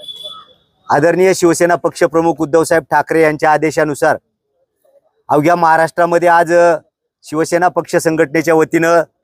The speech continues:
तहसील कार्यालयावरती निवेदन देण्याचा, आंदोलन करण्याचा आज, अ,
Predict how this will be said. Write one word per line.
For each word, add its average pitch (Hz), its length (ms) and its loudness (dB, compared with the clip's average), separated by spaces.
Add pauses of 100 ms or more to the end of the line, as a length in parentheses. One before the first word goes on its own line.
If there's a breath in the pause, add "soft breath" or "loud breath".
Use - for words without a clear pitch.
(400)
तहसील 160 300 2
कार्यालयावरती 165 800 2
निवेदन 160 400 0
देण्याचा, 160 540 2 (960)
आंदोलन 180 420 2
करण्याचा 165 480 0
आज, 156 160 0
अ, 147 140 2